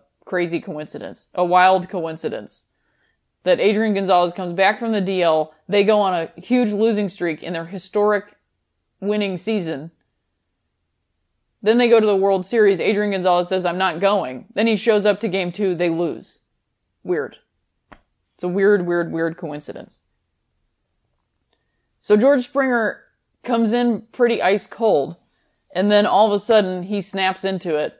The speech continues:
starts hitting home runs, and basically doesn't stop. I could give you all the stats of, like, all the names and everything, but you've seen it already. He has a historic home run winning streak through the World Series. I don't like his haircut, but other than that,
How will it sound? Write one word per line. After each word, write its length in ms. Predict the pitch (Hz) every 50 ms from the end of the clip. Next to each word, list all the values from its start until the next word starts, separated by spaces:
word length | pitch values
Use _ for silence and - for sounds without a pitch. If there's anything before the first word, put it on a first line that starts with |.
| _ _
starts 340 | - - - 185 180 180 -
hitting 240 | 214 185 180 175 170
home 220 | 196 180 175 175
runs, 200 | 170 170 170 160
and 140 | 170 160 147
basically 400 | 190 247 254 269 254 214 214 180
doesn't 300 | 160 165 160 160 143 127
stop. 500 | - - 190 170 - 82 - _ _ _ _ _ _ _ _ _ _ _ -
I 100 | - 202
could 160 | 202 233 220
give 160 | 208 269 277
you 140 | 294 294 285
all 160 | 254 254 240
the 100 | 202 196
stats 480 | 180 175 - - 196 196 196 196 202 -
of, 100 | 185 160
like, 200 | 160 165 151 151
all 160 | 170 170 175
the 80 | 175 160
names 340 | 165 170 170 175 180 175 170
and 100 | 175 170
everything, 360 | 170 170 170 165 175 170 165
but 80 | 165 175
you've 220 | 208 240 226 185
seen 180 | - 147 147 139
it 100 | 139 139
already. 520 | 139 135 143 143 143 156 170 180 - _ _ _ _ _ _ _ _ _ _ _ -
He 80 | 220
has 140 | 220 233 220
a 80 | 240 233
historic 720 | 233 240 220 - - - 277 285 294 285 269 - - - _ _ _ _ -
home 300 | 208 262 262 269 269 254
run 320 | 254 262 262 262 254 262 247
winning 300 | 247 247 254 254 247 240
streak 340 | - - 247 233 220 -
through 140 | - 220 214
the 80 | 208 202
World 260 | 208 202 202 202 190
Series. 480 | - 277 285 226 151 120 - - - _ _ _ _ _ _ _ _ _ _ _ _ _ _ _
I 60 | - 180
don't 260 | 170 202 220 247 226
like 140 | 226 247 220
his 140 | 226 185
haircut, 400 | 196 196 185 175 - 156 - - -
but 80 | -
other 260 | - 202 254 285 320 269
than 140 | 294 269
that, 460 | 233 202 277 269 - 247 - - -